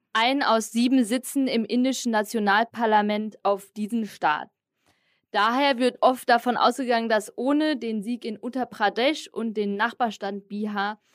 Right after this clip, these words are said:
keine Mehrheit im Parlament gewonnen werden kann. In beiden Staaten ist die Partei des aktuellen Premierministers an der Macht. In drei der vier weiteren Staaten, in denen gewählt wurde, gewann die Partei ebenfalls.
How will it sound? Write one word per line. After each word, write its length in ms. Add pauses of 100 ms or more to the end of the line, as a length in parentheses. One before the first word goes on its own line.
(280)
keine 420
Mehrheit 480
im 160
Parlament 520
gewonnen 420
werden 300
kann. 340 (340)
In 260
beiden 400
Staaten 520
ist 220
die 80
Partei 460
des 320
aktuellen 640
Premierministers 840
an 160
der 140
Macht. 400 (560)
In 160
drei 240
der 160
vier 300
weiteren 400
Staaten, 420
in 140
denen 200
gewählt 460
wurde, 520
gewann 340
die 100
Partei 420
ebenfalls. 800